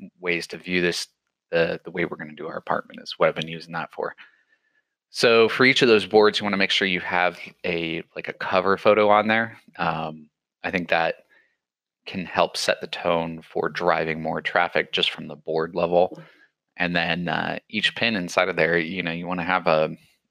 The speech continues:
a good ratio of your personal pins plus repins from other people's boards. And that will help sort of drive some more engagement from the community. And,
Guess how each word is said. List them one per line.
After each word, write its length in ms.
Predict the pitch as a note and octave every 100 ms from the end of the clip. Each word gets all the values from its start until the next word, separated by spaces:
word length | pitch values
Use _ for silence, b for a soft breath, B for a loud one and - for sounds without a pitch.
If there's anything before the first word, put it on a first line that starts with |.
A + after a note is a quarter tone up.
| -
a 80 | G#2
good 280 | - A2+ G#2+
ratio 640 | F#2+ G2 G2 - F#2 E2+ E2
of 300 | D#2+ D#2+ - b b b _ _ _
your 320 | F2+ G3 G2+
personal 460 | - A2+ - A#2 A2+
pins 360 | - A#2 B2
plus 340 | - - G2 - -
repins 640 | F2+ F#2+ F2+ F2+ E2 E2 -
from 200 | F2 D#2+
other 260 | F2 E2+
people's 400 | D#2 D#2+ - D#2
boards. 560 | - D2+ B1 D2+ - - _ -
And 440 | F2 E2+ E2 D#2+ E2+
that 220 | F2 -
will 120 | -
help 240 | E2+ E2
sort 200 | - D#2+
of 120 | D#2+ D#2
drive 420 | F#2+ E2 E2 -
some 180 | - D#2+
more 160 | D#2+
engagement 480 | D#2+ D#2 D#2+ - C#2+ -
from 140 | E2
the 80 | D#2
community. 540 | - D2 C2 _ C2+ _ _ _ _ _ _ _ E2+
And, 580 | F2 E2 E2 E2+ E2